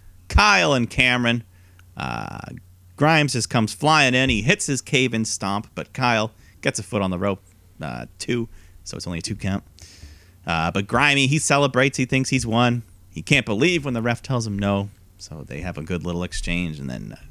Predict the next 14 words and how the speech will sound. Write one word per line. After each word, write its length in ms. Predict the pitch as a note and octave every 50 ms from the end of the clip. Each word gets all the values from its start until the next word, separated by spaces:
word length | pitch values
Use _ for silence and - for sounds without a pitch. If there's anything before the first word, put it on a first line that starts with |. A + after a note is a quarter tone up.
| - -
Grimes 640 | - - G2 G#2 G#2 G#2+ G2+ G2+ G2+ G2 F#2+ - -
goes 280 | - - A#2+ B2 A#2 -
for 120 | - G#2+
another 300 | G2+ G2+ B2+ E3+ E3+ D#3+
cave-in, 600 | C#3 - - - E3 D#3 D3 C3 D3 D3+ D3 C#3+ - - - - - - - -
but 140 | - G#2 -
Kyle 380 | - - E3 F#3 F3+ D#3 C#3+
avoids 400 | C3+ B2+ B2+ B2+ B2+ B2+ A#2+ A#2+
it, 160 | B2+ A#2+ - - - -
locks 320 | - F3+ G3+ G3 - -
in 100 | - D3+ C#3
the 60 | C3
heel 260 | C3 - D3 C#3+ C3
hook, 320 | - D3+ D3 - - -